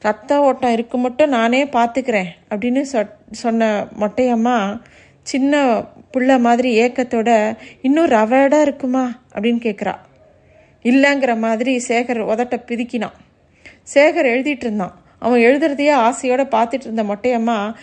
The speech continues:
அவன் எழுதி முடிச்சு காகிதம், காகிதத்தை மடக்கி அந்த உரைக்குள்ள போட போகும்போது ரொம்ப ஆவலா, "சித்த படிச்சு காட்டேன்" அப்படின்னு கேட்டதுக்கு ரொம்ப எரிச்சல் பட சேகர்,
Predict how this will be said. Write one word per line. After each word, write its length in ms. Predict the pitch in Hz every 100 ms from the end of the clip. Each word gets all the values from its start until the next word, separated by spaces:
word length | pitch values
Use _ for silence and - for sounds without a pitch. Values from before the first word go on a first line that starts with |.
| - -
அவன் 180 | 226
எழுதி 300 | 220 254 285
முடிச்சு 340 | 285 247 254 269
காகிதம், 640 | 233 233 254 247 226 196
காகிதத்தை 520 | - 233 262 262 247 214 202 - -
மடக்கி 920 | 208 220 240 - _ - 254 208 220 - _ _
அந்த 160 | 226
உரைக்குள்ள 500 | 226 247 269 262 233
போட 240 | 226 226 226
போகும்போது 720 | 226 202 208 214 247 202 214 - -
ரொம்ப 460 | 233 247 277 240
ஆவலா, 520 | 247 240 262 220 240 240 _ _
"சித்த 320 | _ - 254 233
படிச்சு 340 | 220 269 349
காட்டேன்" 440 | 320 240 220 170 - _ _
அப்படின்னு 280 | - 233 226
கேட்டதுக்கு 420 | 254 247 240 277
ரொம்ப 280 | 240 220 285
எரிச்சல் 480 | 226 226 277 330 262
பட 220 | 233 277
சேகர், 460 | - 233 269 220